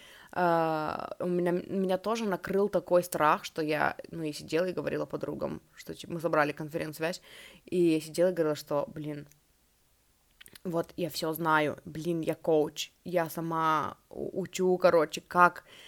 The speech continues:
экологично проживать эмоции, да, что делать в таких ситуациях, но вот конкретно сейчас, когда, типа, меня накрыл страх, я не помню, я ничего не помню, я не знаю, мне хочется только, типа, лежать и плакать. И задача была в том, чтобы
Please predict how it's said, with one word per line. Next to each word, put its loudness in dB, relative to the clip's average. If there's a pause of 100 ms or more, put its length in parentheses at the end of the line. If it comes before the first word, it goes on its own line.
(160)
экологично 2
проживать -2
эмоции, -2
да, 0
что -4
делать 2
в -14
таких -10
ситуациях, -2
но -2
вот -6
конкретно 0
сейчас, 2
когда, 8
типа, -10
меня 0
накрыл -4
страх, 2
я 4 (160)
не -6
помню, 2
я -2
ничего 2
не 0
помню, -4 (480)
я 6
не 4
знаю, 6
мне 6
хочется 2
только, 2
типа, -2
лежать 2
и -20
плакать. -6 (640)
И 6
задача 4
была 2
в -18
том, -4
чтобы -2